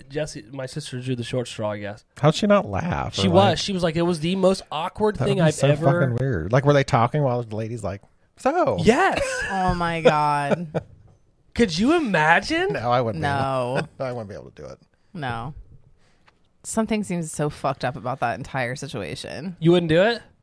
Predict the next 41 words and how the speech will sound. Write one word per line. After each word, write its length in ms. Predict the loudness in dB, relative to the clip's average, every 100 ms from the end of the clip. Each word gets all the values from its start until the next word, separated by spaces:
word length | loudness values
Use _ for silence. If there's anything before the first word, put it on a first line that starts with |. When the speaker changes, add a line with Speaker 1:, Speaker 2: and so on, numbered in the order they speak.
| _ -6
Speaker 3:
No. 300 | -4 -4 2
Speaker 1:
What? 240 | 6 6 4
What's 160 | -2
the 100 | -2
price? 380 | -4 -2 -4 -6
What's 180 | -4 -4
the 80 | -2
price 240 | -2 -2
Speaker 3:
It 40 | -2
Speaker 1:
tag? 100 | 0
Speaker 3:
has 240 | 2 0
to 80 | -2
be 120 | -4
high. 420 | -4 -4 -8 -8 -8
Speaker 1:
How 140 | -2 2
Speaker 2:
Yeah. 60 |
Speaker 1:
much? 220 | 2 0
Like 80 | -2
a 60 | -4
grand? 360 | -2 -2 -2 -6 -20 _ _
Speaker 3:
Like, 200 | -8 -6
more 200 | -4 -4
than 140 | -4 -6
that. 220 | -10 -6
No, 200 | -2 0
no, 160 | 0 -2
no. 340 | -4 -4 -6 -6
More. 440 | -4 -2 -2 -4 -8 _ _
More. 400 | -2 0 0 -4 -10 _
Speaker 2:
She's 60 | -2
Speaker 1:
Like, 60 |
how 40 | 0
Speaker 2:
like, 80 |
Speaker 1:
much? 80 | 2
Speaker 2:
"Hundred 200 | 4 4
bucks." 520 | 4 4 4 0 -10 -18 _ _ -18
Speaker 3:
I 720 | -18 -18 -20 -20 _ _ -8
don't 100 | -4
know. 80 | -2
Probably, 260 | -2 0 2
like, 280 | 2 0